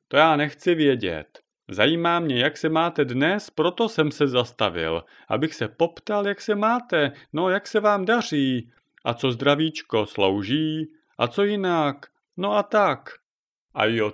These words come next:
tak, tak to mě vůbec nenapadlo, že se mě na tohle budete ptát. No tak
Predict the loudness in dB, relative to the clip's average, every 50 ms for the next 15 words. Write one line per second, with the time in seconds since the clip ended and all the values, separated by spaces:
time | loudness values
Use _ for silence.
0 | _ -8 -4 0 2 2 4 4 2 2 2 2 2 2 0 0 -4 -8 -10 -10
1 | -8 -8 -8 -8 -8 -6 -6 -6 -6 -6 -12 -8 -6 -6 -6 -4 -6 -6 -6 -6
2 | -4 -2 0 -2 -2 -2 -8 -8 -6 -4 -4 -4 -6 -4 -2 -2 -2 -2 -2 -2
3 | -2 -2 -4 -6 -8 -6 -4 -4 -4 -4 -4 -6 -4 -6 -6 -6 -2 -2 -2 0
4 | 0 -2 -2 -2 -2 -2 -2 -2 -4 -4 -8 -8 -8 -6 -2 0 2 2 2 2
5 | 2 0 -4 -6 -12 _ _ _ -20 -20 -20 -20 -20 -20 -20 -20 -20 -20 -16 _
6 | -2 0 0 0 0 0 -2 -2 -4